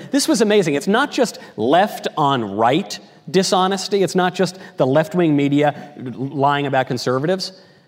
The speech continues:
The left-wing media even lie about their left-wing icons when the left-wing icons disagree with the agenda. And you saw it this week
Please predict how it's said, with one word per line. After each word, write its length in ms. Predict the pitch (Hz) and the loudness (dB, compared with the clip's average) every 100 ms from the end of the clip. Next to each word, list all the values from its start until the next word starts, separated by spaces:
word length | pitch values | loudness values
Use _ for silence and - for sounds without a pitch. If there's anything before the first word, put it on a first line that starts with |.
| - | -4
The 60 | 143 | 0
left-wing 460 | 196 - 285 226 | 0 0 0 2
media 540 | 175 233 143 110 - - | 2 2 0 -2 -6 -6
even 300 | 180 233 269 | -2 0 2
lie 340 | 175 143 139 147 | 2 2 2 2
about 340 | 139 139 135 | 2 0 0
their 160 | 120 110 | -2 -2
left-wing 720 | 110 143 214 196 180 175 151 - | 0 -2 -2 -2 2 2 2 -2
icons 840 | 151 214 247 - 101 73 85 110 - - - | -2 -2 -2 -6 -8 -10 -14 -16 -16 -20 -4
when 240 | 131 151 | 2 2
the 80 | 131 | 2
left-wing 440 | 143 190 - 156 | 2 0 0 0
icons 680 | 139 220 - 120 107 123 151 - _ _ | 0 0 -2 -6 -6 -8 -10 -14 _ _
disagree 800 | 156 156 170 135 131 117 120 - - - | -2 0 -2 -2 -2 0 -2 -6 -16 -6
with 160 | 147 139 | -4 2
the 120 | 175 | 2
agenda. 440 | 165 185 262 175 | 2 0 0 -2
And 180 | 113 143 | 0 2
you 60 | 156 | 2
saw 260 | - 156 | 2 2
it 140 | 202 190 | 2 0
this 180 | 190 | -2
week 240 | 147 120 | -2 -4